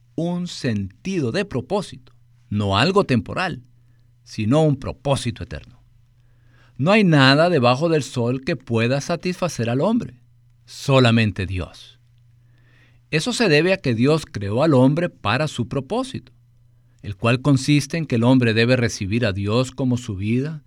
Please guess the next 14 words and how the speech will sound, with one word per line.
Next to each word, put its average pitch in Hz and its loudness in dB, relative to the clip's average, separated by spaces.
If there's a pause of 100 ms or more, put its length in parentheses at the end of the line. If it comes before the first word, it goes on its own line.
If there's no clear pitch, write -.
(160)
y 135 -2
poseerlo 139 2
como 151 0
su 120 -6
realidad, 113 -4 (540)
su 160 2
disfrute 160 0
y 123 0
su 120 -4
todo, 220 -4 (420)
incluso 131 0
como 123 4
sus 110 -4
virtudes. 98 -8